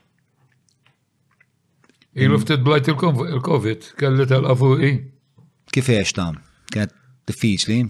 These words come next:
Speaker 1: Insomma, em, attakkat li naqra daħħa da-, da-, dan in-nerv u ma stax norqod. Fil-ħamsa ta' filgħodu ħadd żewġ aspros u għaddieli,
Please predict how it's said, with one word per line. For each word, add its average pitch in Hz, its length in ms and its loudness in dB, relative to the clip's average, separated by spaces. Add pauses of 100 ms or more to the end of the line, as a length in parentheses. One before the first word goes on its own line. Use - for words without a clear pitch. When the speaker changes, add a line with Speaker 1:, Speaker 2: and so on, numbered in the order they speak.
(840)
Speaker 1:
Insomma, 123 460 -6 (400)
em, 143 340 0 (240)
attakkat 131 640 -2
li 120 80 2
naqra 117 300 -2
daħħa 107 280 -4
da-, 104 120 -8
da-, 117 180 -8
dan 110 240 -6
in-nerv 110 540 -6
u 123 100 -10
ma 120 120 -2
stax 123 300 -6
norqod. 175 480 -2 (720)
Fil-ħamsa 127 540 -2
ta' 139 100 -4
filgħodu 127 480 -2
ħadd 113 300 -6 (520)
żewġ 117 360 -4
aspros 113 440 -6
u 110 80 -6
għaddieli, 180 520 -4